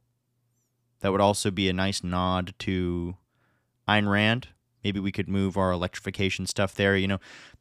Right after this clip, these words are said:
Um, Elon Musk, I didn't know that he didn't start Tesla, but it, it kind of fires me up that he moved his supply chain back to the U S. So that's cool.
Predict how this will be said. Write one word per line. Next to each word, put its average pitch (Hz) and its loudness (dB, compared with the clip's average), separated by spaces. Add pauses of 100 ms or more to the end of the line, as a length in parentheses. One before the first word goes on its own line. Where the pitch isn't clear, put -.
(180)
Um, 101 4 (420)
Elon 127 4
Musk, 135 0 (1120)
I 120 -2
didn't 120 2
know 104 4
that 104 0
he 101 -4
didn't 101 -2
start - 0
Tesla, 101 -4
but 90 -6 (360)
it, - -6
it - -4
kind 127 0
of 104 -4
fires 113 4
me 107 -2
up 120 -2
that 107 -2
he 113 -4
moved 104 -2
his 135 -6
supply 131 -4
chain 127 -6
back 123 -4
to - -10
the 127 -6
U 131 -4
S. 147 -10 (380)
So - -4
that's 113 0
cool. 120 -4